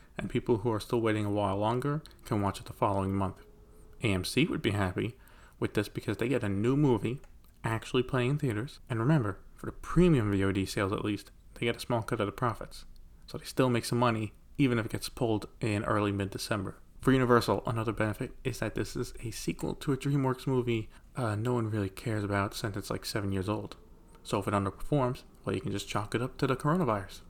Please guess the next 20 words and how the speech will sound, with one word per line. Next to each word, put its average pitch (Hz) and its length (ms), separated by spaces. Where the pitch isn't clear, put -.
This 101 100
is 98 140
a 101 60
win-win-win 113 580
for 123 160
everyone 143 340
except - 680
Regal 156 560
and 135 120
Cinemark. 101 500
If - 140
this 151 240
leaves 135 320
about 113 340
three 117 180
weeks 107 360
after 110 280
it - 80
comes 101 180
out, 123 300